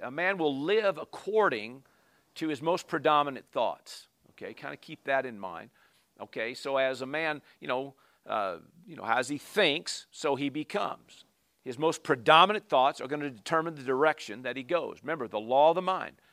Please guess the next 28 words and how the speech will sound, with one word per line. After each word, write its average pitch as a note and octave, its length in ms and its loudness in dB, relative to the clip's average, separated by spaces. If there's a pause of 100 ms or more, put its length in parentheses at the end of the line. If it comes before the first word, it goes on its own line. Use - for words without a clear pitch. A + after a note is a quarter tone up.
(160)
attention C#3+ 720 -6 (260)
determines B2+ 680 -6 (220)
direction, D3+ 540 -6 (460)
all B1 80 -12
right? - 220 -10 (220)
Where A#2 200 -4
you C3+ 200 -8
give C3+ 260 -6
your D3+ 140 -6
attention G#2 500 -10
to, G#2+ 160 -12
your A2 180 -10
most A#2 280 -6
predominant C#3+ 640 0
thoughts, G#2+ 340 0 (240)
is C#3+ 180 -6
the C#3+ 120 -8
direction C#3 640 0
you're G2+ 140 -10
gonna G2+ 220 -10
head F2 280 -10
toward. - 260 -16 (200)
All E2 140 -8
right, E2 200 -6
hang G2 200 -10
on G2 160 -6
to C#2+ 60 -14
that. G1+ 160 -16